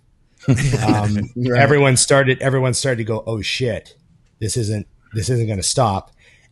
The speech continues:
Speaker 2: And, um, there were a lot of gym owners out here. Uh, I know I was one of 'em.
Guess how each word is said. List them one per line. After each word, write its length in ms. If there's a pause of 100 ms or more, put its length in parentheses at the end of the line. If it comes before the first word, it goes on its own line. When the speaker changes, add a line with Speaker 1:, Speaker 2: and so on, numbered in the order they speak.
Speaker 2:
And, 360
um, 380
there 100
were 80
a 80
lot 260
of 100
gym 280
owners 300
out 180
here. 520 (360)
Uh, 400
I 140
know 160
I 100
was 160
one 200
of 120
'em. 320